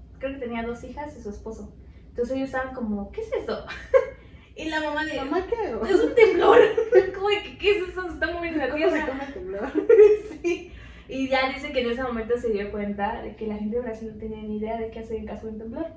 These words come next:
Speaker 1: porque, pues, obviamente, ¿no? O sea, yo no
Speaker 2: No
Speaker 1: sé
Speaker 2: lo
Speaker 1: qué hacer en
Speaker 2: sufres,
Speaker 1: caso
Speaker 2: ¿no?
Speaker 1: de un tsunami, ¿no?
Speaker 2: Sí.
Speaker 1: Entonces, este, dijo, como, "Hasta ese momento me di cuenta de que no, no, no sabemos de eso. No estamos preparados para algo así".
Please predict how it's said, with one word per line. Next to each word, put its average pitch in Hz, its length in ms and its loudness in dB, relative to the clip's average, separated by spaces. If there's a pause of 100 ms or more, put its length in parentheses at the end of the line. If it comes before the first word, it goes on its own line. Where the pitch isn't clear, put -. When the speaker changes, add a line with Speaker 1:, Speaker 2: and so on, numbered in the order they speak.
Speaker 1:
porque, 220 220 -10
pues, - 460 -18 (720)
obviamente, 196 580 -10
¿no? - 140 -16
O - 40 -20
sea, 196 100 -10
yo 190 140 -8
no 196 60 -6
Speaker 2:
No 196 60 -6
Speaker 1:
sé 190 60 -10
Speaker 2:
lo 180 80 -8
Speaker 1:
qué 180 80 -6
hacer 196 180 -6
en 190 100 -8
Speaker 2:
sufres, 180 120 -8
Speaker 1:
caso 180 160 -12
Speaker 2:
¿no? 180 60 -8
Speaker 1:
de 175 80 -10
un 180 100 -14
tsunami, 202 420 -10
¿no? 226 240 -14 (240)
Speaker 2:
Sí. 165 400 -16
Speaker 1:
Entonces, 220 540 -2
este, 196 500 -6
dijo, 220 180 -10
como, 220 180 -8
"Hasta 233 220 -8
ese 277 100 -10
momento 240 260 -8
me 240 80 -14
di 233 80 -6
cuenta 233 280 -10
de 226 120 -10
que - 120 -14
no, 214 400 -4 (220)
no, 233 280 -8
no 247 300 -10
sabemos 247 680 -10
de 220 220 -2
eso. 269 240 -10 (480)
No 240 60 -8
estamos 480 280 -6
preparados 233 420 -4
para 208 180 -6
algo 196 160 -4
así". 285 400 -12